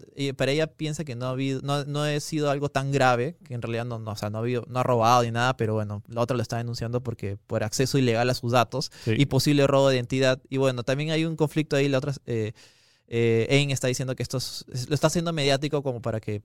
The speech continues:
Speaker 1: tenga más chance de quedarse con el hijo, ese tipo de cosas, pero bueno, hasta ahí creo que llega la información, ya las
Speaker 2: ¿Cómo, cómo,
Speaker 1: conclusiones son
Speaker 2: en,
Speaker 1: de más, pues, ¿no?
Speaker 2: o sea, esto no creo que pase más, pero como imagínate, ¿cómo mandas una orden de arresto?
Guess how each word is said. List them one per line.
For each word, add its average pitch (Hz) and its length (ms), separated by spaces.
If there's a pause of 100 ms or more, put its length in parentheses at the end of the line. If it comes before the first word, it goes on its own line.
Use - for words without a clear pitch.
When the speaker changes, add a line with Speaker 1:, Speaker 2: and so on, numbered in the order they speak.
(280)
Speaker 1:
tenga 123 220
más 127 140
chance 127 200
de 123 60
quedarse 120 200
con 117 140
el 117 100
hijo, 147 340
ese 135 100
tipo 127 160
de 123 40
cosas, 135 280
pero 110 160
bueno, 104 200
hasta 117 200
ahí 143 180
creo 143 160
que 123 140
llega 123 180
la 127 60
información, 113 480
ya 110 80
las 117 80
Speaker 2:
¿Cómo, 190 120
cómo, 139 120
Speaker 1:
conclusiones 127 440
son 160 120
Speaker 2:
en, 123 180
Speaker 1:
de 113 80
más, 104 200
pues, 110 160
¿no? 117 100
Speaker 2:
o - 20
sea, 131 160
esto 135 320
no 139 160
creo 131 140
que 117 100
pase 107 240
más, 127 160
pero 110 160
como 107 180
imagínate, 127 460
¿cómo 165 200
mandas 156 300
una 143 140
orden 131 240
de 117 80
arresto? 107 380